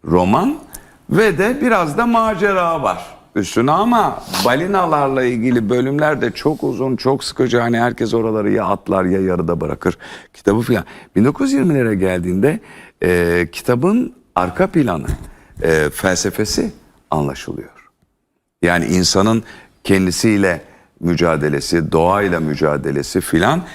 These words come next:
ve aslında o basit serüven, e, romanının arkasında adamın, e,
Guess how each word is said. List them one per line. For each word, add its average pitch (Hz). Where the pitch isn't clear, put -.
ve 101
aslında 120
o 113
basit 101
serüven, 127
e, 80
romanının 95
arkasında 85
adamın, 117
e, 78